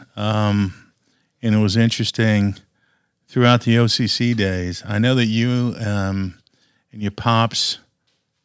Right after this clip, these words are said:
and along with Junior, you guys went to a lot of, um,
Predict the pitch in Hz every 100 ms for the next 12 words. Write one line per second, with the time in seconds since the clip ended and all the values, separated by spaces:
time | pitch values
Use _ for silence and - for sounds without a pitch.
0 | _ 113 117 117 107 92 104 101 101 107
1 | 113 110 139 113 - 110 98 104 107 110
2 | 90 98 92 87 87